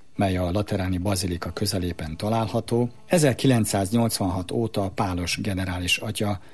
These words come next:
római képviselőjének, vagyis a prokurátornak a székhelye az apostoli szentszéknél. Itt kell megjegyeznem, hogy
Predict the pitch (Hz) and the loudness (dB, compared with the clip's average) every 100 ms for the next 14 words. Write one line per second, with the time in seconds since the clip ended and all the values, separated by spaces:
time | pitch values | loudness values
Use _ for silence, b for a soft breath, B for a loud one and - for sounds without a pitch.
0 | B B - 143 127 107 101 - 117 110 | B B 2 6 6 6 2 2 2 2
1 | - 101 98 98 101 120 - 127 - - | 0 2 4 4 2 0 -2 -12 -16 -8
2 | 226 92 82 - - - - - 90 85 | -4 -4 -2 -4 -6 -2 -2 0 -2 -4
3 | 85 - 85 87 107 98 - 104 101 110 | -6 -6 -6 -4 -4 -4 -2 -2 -2 0
4 | 104 120 - b b - 107 107 95 87 | 0 0 -4 b b -6 -2 -2 -2 -6
5 | - 82 - 87 82 - - - - 87 | -4 -4 -4 -4 -6 -6 -6 -8 -8 -10
6 | - - - - - - - - 117 117 | -14 -18 -20 -20 -20 -8 -2 4 6 6
7 | 113 95 101 95 104 113 123 92 98 98 | 6 4 2 2 2 2 2 2 0 0